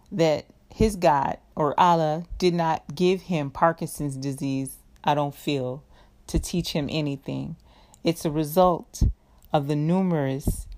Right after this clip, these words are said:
head traumas and brain injuries that he received throughout his boxing career. My fifteen minutes are up, and I,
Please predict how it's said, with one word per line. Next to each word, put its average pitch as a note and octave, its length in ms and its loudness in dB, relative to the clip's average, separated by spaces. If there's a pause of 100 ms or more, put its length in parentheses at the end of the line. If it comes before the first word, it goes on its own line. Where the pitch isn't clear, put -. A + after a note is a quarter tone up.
(200)
head F#3 340 0
traumas C3+ 640 -4
and D3 220 -2
brain D#3 320 -2
injuries C3+ 760 -4
that D3 240 -2
he D#3 160 -4
received C#3+ 680 -6
throughout C#3+ 320 -2
his C#3+ 160 -6
boxing C#3 460 -2
career. C#3 480 -6 (1900)
My G3 140 6
fifteen B3+ 400 0
minutes A3+ 320 0
are D#3+ 220 4
up, F3+ 440 2
and E3+ 720 -4
I, D#3+ 580 -2